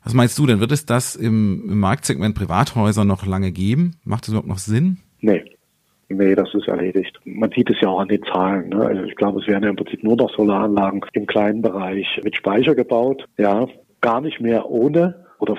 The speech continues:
Speaker 2: fast nicht mehr ohne. Und gehen wir mal davon aus, dass jetzt diese Eigenverbrauchsregelung, die bisher für zehn Kilowatt gilt, möglicherweise mit der E-G-Novelle bis auf dreißig Kilowatt aufgebohrt wird, dann werden wir dasselbe auch bei gewerblichen An-,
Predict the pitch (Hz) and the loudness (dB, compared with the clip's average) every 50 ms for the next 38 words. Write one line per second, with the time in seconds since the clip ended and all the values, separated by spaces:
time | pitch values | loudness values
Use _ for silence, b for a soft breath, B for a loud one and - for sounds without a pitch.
0 | - - - 143 139 - - - 131 127 117 - - 123 120 120 113 - 113 117 | -6 -6 -6 -6 -6 -6 -8 -4 -2 -2 -2 -2 -2 0 0 2 2 2 2 2
1 | 135 139 160 160 156 160 - - 120 120 - - 127 131 143 160 160 147 139 143 | 4 4 2 2 0 -2 -4 -2 -2 -2 -2 0 2 2 2 2 2 0 2 0
2 | 139 135 131 127 - 135 107 - 107 120 135 139 - - 131 113 - 135 127 - | 0 0 0 0 -2 -2 -2 -2 0 0 0 0 0 0 -2 0 2 0 0 0
3 | - - 120 107 127 - 113 117 135 160 156 - - 143 - - - 110 110 120 | -2 -2 0 0 0 0 0 0 0 -2 -2 -2 -2 -2 -2 -4 -4 -2 0 0
4 | 127 123 - - - 120 123 131 131 131 127 127 131 131 - - - 135 131 - | 0 0 -2 -2 2 2 2 4 2 2 0 0 -2 -6 -6 -2 -2 -2 0 0
5 | - 120 113 - 113 110 - - 117 123 131 - - 147 131 123 117 113 - - | 0 0 0 0 -2 -2 0 0 0 0 0 0 0 2 2 2 2 0 -2 -2
6 | - 127 123 127 131 131 - 113 117 120 - 107 104 113 107 110 113 110 - 117 | 0 2 4 4 2 2 0 0 2 2 2 0 0 2 2 2 2 2 2 0
7 | 110 107 - 107 113 113 113 107 - 117 113 120 123 104 110 110 107 104 107 107 | 0 0 0 0 0 0 0 0 2 0 2 2 2 0 2 2 0 0 0 0
8 | 101 107 104 - - - 101 110 117 - - - - - 123 123 113 107 110 - | 0 0 0 -2 -2 -2 -2 -2 -2 -4 -6 -6 -4 -2 0 2 2 2 0 0
9 | - 120 - - - - - - 127 123 123 123 - - 127 127 131 - - 110 | 0 0 0 0 0 -4 -2 2 2 2 2 2 2 0 0 0 0 0 0 0
10 | 104 110 117 120 117 117 117 113 120 113 - - 107 110 110 113 107 104 110 110 | 2 2 2 0 2 0 0 0 0 0 0 0 0 2 2 2 0 0 -2 -4
11 | - - - 107 104 104 104 107 104 101 - - - 98 90 87 87 - - - | -4 -4 -2 -2 0 0 0 0 -2 -2 -2 -2 -4 -2 -2 -4 -4 -2 -2 -2
12 | - - 104 101 98 92 - - | -2 -2 -4 -4 -6 -6 -8 -10